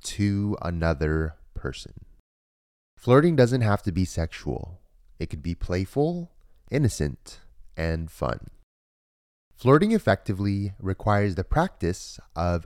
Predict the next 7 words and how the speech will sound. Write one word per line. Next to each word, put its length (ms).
three 800
things: 880
keeping 300
it 100
lighthearted 540
and 160
fun, 300